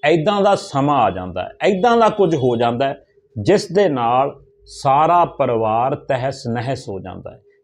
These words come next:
ਕਿਸੇ ਨੇ ਕਦੇ ਕਲਪਨਾ ਵੀ ਨਹੀਂ ਕੀਤੀ ਹੁੰਦੀ ਕਿ ਏਦਾਂ ਦਾ ਵੀ ਸਾਡੇ ਨਾਲ ਕਦੇ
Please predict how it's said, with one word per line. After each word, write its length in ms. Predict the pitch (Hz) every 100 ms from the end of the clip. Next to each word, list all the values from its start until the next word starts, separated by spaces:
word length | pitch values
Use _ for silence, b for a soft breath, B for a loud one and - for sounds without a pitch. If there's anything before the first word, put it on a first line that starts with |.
| _
ਕਿਸੇ 280 | 190 196 226
ਨੇ 140 | 233
ਕਦੇ 300 | 233 202 208
ਕਲਪਨਾ 520 | 220 175 175 180 185 190
ਵੀ 200 | 175 185
ਨਹੀਂ 280 | 151 185 214
ਕੀਤੀ 360 | 208 - 160
ਹੁੰਦੀ 280 | 131 127 147
ਕਿ 200 | 147 190 -
ਏਦਾਂ 320 | 139 131 156
ਦਾ 140 | 156 131
ਵੀ 160 | 147
ਸਾਡੇ 360 | 170 131 117 120
ਨਾਲ 240 | 123 123 120
ਕਦੇ 260 | 113 113